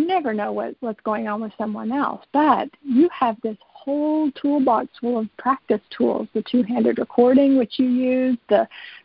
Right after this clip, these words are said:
the whole work around the email class, you know, process, all the things that,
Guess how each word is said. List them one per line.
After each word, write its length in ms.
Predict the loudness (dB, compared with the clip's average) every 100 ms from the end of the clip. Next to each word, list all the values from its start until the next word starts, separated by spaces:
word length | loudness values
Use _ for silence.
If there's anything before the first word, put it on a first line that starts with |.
| _ 2
the 120 | 2
whole 320 | 4 4 4
work 320 | 2 0 0
around 320 | -2 -2 -2
the 160 | -2 0
email 340 | 4 4 2
class, 540 | -2 -2 0 2 0 0 -2
you 120 | 0
know, 180 | 2 0
process, 480 | 2 2 4 2 0 -2 -2
all 220 | 2 4
the 120 | 2
things 300 | 2 4 4 2
that, 180 | -2